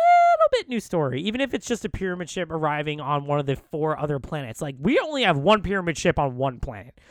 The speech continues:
What could possibly go wrong? So far, the story is that we found the silver, the seed of silver wings from the cradle,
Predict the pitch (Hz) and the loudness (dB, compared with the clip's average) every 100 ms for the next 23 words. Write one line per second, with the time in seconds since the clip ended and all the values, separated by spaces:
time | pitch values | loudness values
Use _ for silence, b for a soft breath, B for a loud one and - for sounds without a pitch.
0 | b b - 294 - 175 - - 180 170 | b b -4 -2 0 -2 -2 2 2 2
1 | 175 147 147 127 120 110 107 90 - - | -2 -2 -2 0 -2 -2 -6 -12 -16 -20
2 | B B - - 311 311 240 196 180 - | B B -6 2 2 4 4 6 4 -2
3 | _ _ - 185 220 202 202 185 165 165 | _ _ -10 -6 -2 0 0 0 0 0
4 | 160 156 165 160 135 - 180 185 151 147 | 0 -2 -4 -4 -6 -2 -2 -2 -2 -4
5 | - 202 240 - 214 185 190 143 123 123 | -2 0 0 0 0 2 2 2 -2 -6
6 | 120 - b b b b _ 170 156 151 | -12 -16 b b b b _ 0 2 -2
7 | 139 151 143 - 131 101 - | -4 -4 -2 -4 -4 -6 -12